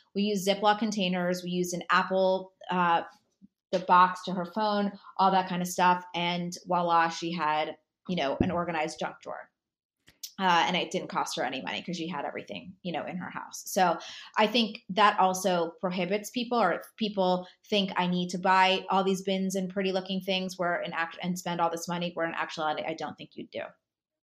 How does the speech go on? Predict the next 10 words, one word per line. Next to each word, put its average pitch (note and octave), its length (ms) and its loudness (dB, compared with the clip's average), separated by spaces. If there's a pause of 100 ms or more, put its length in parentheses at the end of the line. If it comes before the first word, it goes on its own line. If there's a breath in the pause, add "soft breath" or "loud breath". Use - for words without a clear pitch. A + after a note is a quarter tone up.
Uh, F#3 220 -10 (180)
and E3+ 120 -6
you F3 60 -12
can D#3 100 -8
have D3+ 120 -8
just D3+ 180 -6
the - 60 -14
same C#3 340 -10 (160)
organized E3 640 -2 (640 soft breath)
space. - 540 -6